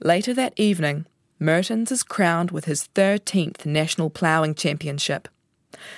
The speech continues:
The tired ploughers, along with their machines and horses, line up to form a slow parade back to the staging area.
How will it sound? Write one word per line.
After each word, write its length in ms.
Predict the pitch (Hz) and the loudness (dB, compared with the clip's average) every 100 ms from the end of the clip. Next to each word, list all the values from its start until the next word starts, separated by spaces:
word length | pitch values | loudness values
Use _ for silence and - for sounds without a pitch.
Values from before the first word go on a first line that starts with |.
| - | -8
The 80 | 156 | -6
tired 400 | - 185 170 - | 0 2 4 2
ploughers, 560 | - 165 170 175 180 - - - - | 2 4 4 4 0 -4 -12 -10 0
along 280 | 160 156 | 2 4
with 140 | 151 151 | 2 0
their 140 | 143 | 0
machines 560 | 143 - 208 233 233 226 | 0 0 2 2 0 0
and 100 | 220 | 0
horses, 520 | 185 151 - 151 - _ _ _ _ | 2 2 0 -2 -4 _ _ _ _
line 260 | 170 190 208 | 2 4 4
up 220 | 175 - | 2 0
to 100 | - | -8
form 260 | 156 160 151 | -2 0 0
a 40 | |
slow 340 | 165 - 165 180 | -2 0 2 2
parade 560 | 196 180 156 147 143 | 2 2 2 0 -2
back 220 | - 160 - | -2 -2 -2
to 80 | |
the 80 | 175 | -6
staging 480 | 170 - 160 156 147 | -2 0 0 0 -2
area. 400 | 143 147 147 156 | -2 -4 -4 -6